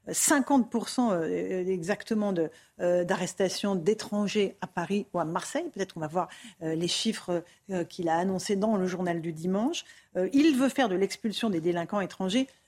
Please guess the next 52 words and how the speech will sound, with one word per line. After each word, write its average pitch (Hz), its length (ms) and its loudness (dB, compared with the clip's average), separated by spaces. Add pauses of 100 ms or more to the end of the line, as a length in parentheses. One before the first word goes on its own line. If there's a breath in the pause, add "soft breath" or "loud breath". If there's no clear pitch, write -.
(160)
une 202 220 4
priorité. 233 840 2 (380 soft breath)
Il, 233 200 6
euh, 202 140 4 (180)
il 240 140 8
enfonce 294 460 2
le 294 100 6
clou 294 280 2
alors 247 280 6
même 294 300 4
que 262 80 2
le 233 100 4
président 233 380 2
a 285 100 2
tenté 240 300 2
de 208 80 0
repousser 220 400 0
le 208 100 2
sujet, 202 480 -2
euh, 190 180 0
Gauthier 190 280 -2
Lebret. 214 200 2 (220 loud breath)
Voilà, 202 180 4
on 202 80 6
a 294 80 6
ces 226 160 0
chiffres. - 300 -2
Cinquante-cinq 247 480 4
pour 220 140 2
cent 240 120 2
des 185 140 4
délinquants, 180 480 2 (400 loud breath)
euh, 170 240 4
arrêtés 190 300 0
à 180 40 2
Marseille 170 360 -2
sont - 180 -2
des 180 140 -2
étrangers, 202 480 0 (120)
quarante-huit 165 400 -4
à 156 60 -6
Paris, 233 360 0 (140)
trente-neuf 247 420 -2
à 160 60 0
Lyon. 151 220 -4 (1040 soft breath)
Et 254 100 8
en 254 80 6
même 294 160 8
temps, 415 180 4
il 269 140 8
dit : « 311 140 8
Non, 302 300 8